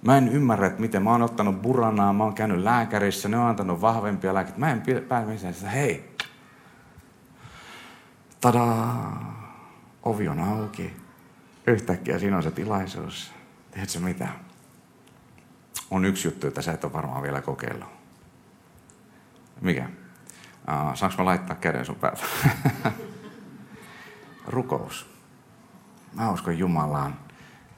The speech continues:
joka on yliluonnollinen. Ja sitten sä teet sen, mikä tuntuisi vähän vaikealta. Ja sä teet sen,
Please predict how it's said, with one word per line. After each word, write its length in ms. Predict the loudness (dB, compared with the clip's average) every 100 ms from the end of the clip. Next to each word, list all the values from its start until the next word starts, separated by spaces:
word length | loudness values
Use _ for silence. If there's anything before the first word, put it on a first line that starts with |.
| -12
joka 260 | -6 -4 -2
on 120 | -2
yliluonnollinen. 920 | 0 -2 -2 -2 -4 -6 -8 -12 -14 -16 -20 -20 -20 -20 -20 -20 -20 -20 -20 -20 -20 -20 -20 -20 -20 -20 -14 -4
Ja 60 |
sitten 640 | 2 2 2 -2 -4 -6 -14 -20 -20 -20 -20 -20
sä 140 | -12 -10
teet 280 | -6 -6 -6
sen, 280 | -6 -8 -14 -20 -20 -20 -20 -20 -10
mikä 220 | -6 -2 -2
tuntuisi 680 | -2 -4 -4 -4 -6 -10 -14 -20 -20 -20 -20 -20 -20 -20 -20 -20 -20 -20 -20 -20 -20 -4 0 2 2 2 4
vähän 300 | 4 2 2
vaikealta. 680 | 0 0 0 -2 0 -4 -6 -10 -20 -20 -16 -16 -14 -14 -14 -14 -16 -16 -18 -18 -16 -18 -16 -18 -18 -18 -20 -20 -20 -14 -10
Ja 60 |
sä 220 | -6 -6 -4
teet 260 | -4 -4 -4
sen, 200 | -8